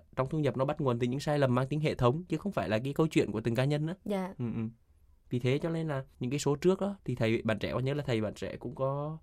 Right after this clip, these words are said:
Speaker 1: nói về các vấn đề như biến đổi khí hậu này, hoặc là về thông điệp Laudato Si, rồi Fratelli Tutti, hoặc là những công việc mà kinh tế Francisco đang cố gắng nỗ lực, hoặc là những lời mời gọi của Đức Thánh Cha, đúng không?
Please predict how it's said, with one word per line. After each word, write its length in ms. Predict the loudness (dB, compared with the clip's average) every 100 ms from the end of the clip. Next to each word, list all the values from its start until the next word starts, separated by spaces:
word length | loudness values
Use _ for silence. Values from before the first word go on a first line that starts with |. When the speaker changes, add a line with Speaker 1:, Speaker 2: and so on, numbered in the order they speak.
| -12 -6
Speaker 1:
nói 280 | -4 -2
về 260 | -2 -2 -2
các 180 | -2 -4
vấn 120 | 0
đề 120 | 0
như 100 | 0
biến 140 | -2 0
đổi 120 | -2
khí 160 | -2 2
hậu 260 | 2 4
này, 260 | 2 0 0 -8 -8
hoặc 200 | -2 0
là 220 | 2 2
về 520 | 2 2 2 0 -4 -8 -12 -6
thông 100 | -4
điệp 140 | 0
Laudato 320 | 2 2 0
Si, 500 | 0 0 4 4 4
rồi 280 | 2 0 -2 -8 -18 -18 -14 -12 -4
Fratelli 400 | -2 0 -2 -2
Tutti, 420 | -4 -2 0 0
hoặc 200 | 0 -2
là 180 | -4 -4 -4
những 140 | 0
công 140 | 2 4
việc 220 | 4 4
mà 340 | 2 0 -2 -6 -12 -6
kinh 120 | 2
tế 120 | 4
Francisco 480 | 4 2 0 2 2
đang 180 | 2 0
cố 160 | 0 0
gắng 260 | 0 -2
nỗ 120 | -4
lực, 160 | -2 -2
hoặc 180 | -4 -6
là 120 | -4
những 200 | -4 -2
lời 100 | 0
mời 140 | 0 -2
gọi 160 | -2
của 60 | -6
Đức 60 | -6
Thánh 120 | -6
Cha, 180 | 0 0
đúng 100 |
không? 80 | 0